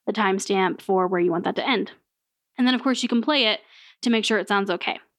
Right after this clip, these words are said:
So then at this point, once everything looks like it's set the way you want it to, you just click add to video.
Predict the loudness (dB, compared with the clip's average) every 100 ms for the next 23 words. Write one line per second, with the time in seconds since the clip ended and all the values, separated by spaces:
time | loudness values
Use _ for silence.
0 | _ _ _ _ _ _ 0 2 2 0
1 | -2 -2 0 2 0 _ -2 0 0 -4
2 | -6 -2 0 0 0 0 -2 -2 -2 -4
3 | -8 -4 -4 -2 -2 0 0 0 0 2
4 | 2 -2 -4 -6 -2 -2 -2 0 0 2
5 | 0 -2